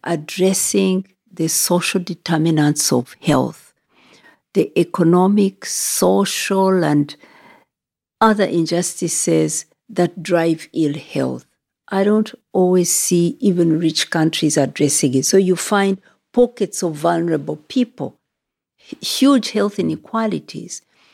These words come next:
If you, I can talk about them north and south,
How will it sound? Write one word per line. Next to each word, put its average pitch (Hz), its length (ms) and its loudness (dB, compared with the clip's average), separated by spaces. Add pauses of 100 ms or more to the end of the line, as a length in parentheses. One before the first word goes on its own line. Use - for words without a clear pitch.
(200)
If 196 240 -8
you, 202 380 2 (1600)
I 190 100 -2
can 190 200 -4
talk 220 200 -2
about 190 340 0
them 165 260 2
north 175 300 4
and 147 160 0
south, 147 520 -4